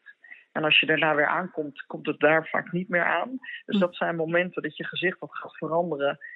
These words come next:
Speaker 1: ja, wat je meer ziet bij vrouwen dan bij mannen. Dat kan het moment zijn dat iemand denkt van, "Hmm, ik ben wat minder tevreden.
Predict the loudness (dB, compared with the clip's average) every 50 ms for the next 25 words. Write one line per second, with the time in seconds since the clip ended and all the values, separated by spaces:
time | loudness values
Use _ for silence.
0 | -20 -20 _ _ _ _ -4 -4 -2 -2 -2 -4 -4 -4 -6 -4 -4 -4 -6 -8
1 | -8 -6 -6 -6 -6 -4 -4 -2 -2 -2 -4 -4 -4 -4 -6 -6 -6 -4 -6 -4
2 | -2 -2 -4 -4 _ _ -20 -14 -14 -4 2 2 2 2 4 0 0 0 2 0
3 | 2 2 2 0 2 2 0 2 2 2 -2 -2 -6 -4 -4 -4 -4 2 2 2
4 | 2 2 -4 -4 -4 -4 -4 -4 -6 -4 -4 -4 -4 -4 -6 -10 -14 -6 -4 -4
5 | -4 2 4 4 4 6 4 4 4 4 0 0 2 2 2 2 2 2 0 0
6 | -2 -10 -8 -6 0 4 4 4 4 4 4 4 4 4 2 -2 -4